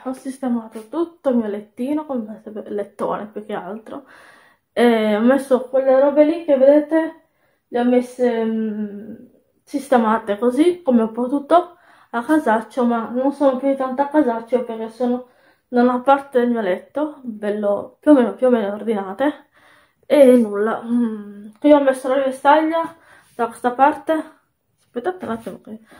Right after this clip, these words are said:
anche di più voglio fare una foto di ciò che sto facendo. Ecco qua, non so cosa poi.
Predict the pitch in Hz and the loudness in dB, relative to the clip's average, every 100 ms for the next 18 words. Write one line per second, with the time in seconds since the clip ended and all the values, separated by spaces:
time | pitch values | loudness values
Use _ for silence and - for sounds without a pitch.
0 | _ _ 226 233 233 226 240 220 185 202 | _ _ -8 -2 -2 -2 -4 -4 -4 -8
1 | 214 202 - 220 226 214 208 202 208 - | -10 -12 -12 -12 -10 -10 -10 -10 -14 -16
2 | 220 - 214 - 220 - 240 _ _ _ | -20 -20 -20 -20 -18 -18 -20 _ _ _
3 | _ _ _ _ _ _ _ _ - 240 | _ _ _ _ _ _ _ _ -20 -20
4 | 240 220 226 214 - 220 208 - - _ | -12 -8 -8 -10 -10 -10 -10 -14 -16 _
5 | - 220 - 208 226 220 | -12 -10 -14 -16 -18 -18